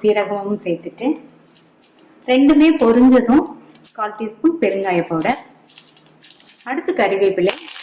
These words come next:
இது கூட பச்சை மிளகாய், இஞ்சி கலவையை சேர்த்துட்டு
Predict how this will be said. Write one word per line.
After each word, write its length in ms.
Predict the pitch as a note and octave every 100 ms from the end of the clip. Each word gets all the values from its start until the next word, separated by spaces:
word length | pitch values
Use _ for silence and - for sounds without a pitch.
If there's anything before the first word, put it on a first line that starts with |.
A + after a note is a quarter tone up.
| - - - - - - _ - E3 D#3+ - - - - _ _ A3+ G#3+ - -
இது 80 | B3+
கூட 140 | B3+ E4 D#4+
பச்சை 220 | B3 B3+ B3+
மிளகாய், 300 | B3+ B3 A3+
இஞ்சி 180 | A3 A#3 G#3+
கலவையை 340 | G3 F#3+ F#3+ G3
சேர்த்துட்டு 420 | F#3+ - -